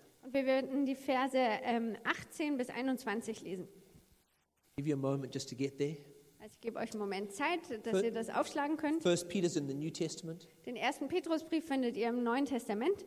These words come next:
Speaker 2: It's a letter written from Peter, who was a, a disciple of Jesus.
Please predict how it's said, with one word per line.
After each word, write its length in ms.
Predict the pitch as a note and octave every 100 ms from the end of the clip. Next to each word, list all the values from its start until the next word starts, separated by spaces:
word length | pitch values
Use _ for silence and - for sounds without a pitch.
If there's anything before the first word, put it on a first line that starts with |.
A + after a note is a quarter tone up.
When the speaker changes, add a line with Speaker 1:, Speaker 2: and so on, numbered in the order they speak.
| -
Speaker 2:
It's 200 | C3+ -
a 60 | C3+
letter 400 | C3+ D#3+ - D#3+
written 440 | C#3 F3+ - C#3+
from 260 | - C3+ B2+ -
Peter, 360 | A3+ G#3+ C3 B2
who 120 | C3
was 140 | B2+
a, 180 | C3+ B2 -
a 40 |
disciple 500 | A#2+ C3+ D#3+ D#3+ D#3
of 60 | B2+
Jesus. 480 | B2 C3+ A#2 C3+ -